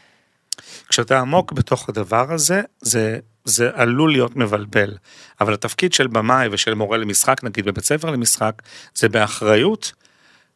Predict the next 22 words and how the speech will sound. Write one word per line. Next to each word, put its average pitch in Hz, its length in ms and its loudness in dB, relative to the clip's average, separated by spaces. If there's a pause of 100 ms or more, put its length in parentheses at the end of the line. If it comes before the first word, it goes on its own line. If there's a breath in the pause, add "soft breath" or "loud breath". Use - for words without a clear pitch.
להאיר 113 460 2
לך 185 200 2
את 117 160 -2
הדרך 117 420 0
כדי 113 120 -6
שתלך 113 520 0
בה 143 140 4
ולא 117 200 2
תתבלבל. 101 680 -2 (540 soft breath)
אני, 101 220 -2 (100)
אתה 98 300 0
נכנס - 340 -4
לשיעור 107 280 -2
משחק, 156 420 0
אתה - 140 -4
יכול 110 260 -2
לראות, 104 420 -2
אה, 101 200 2
תהליכים 101 460 0
של 104 140 -2
שחקנים, 113 560 0
סטודנטים, 117 640 0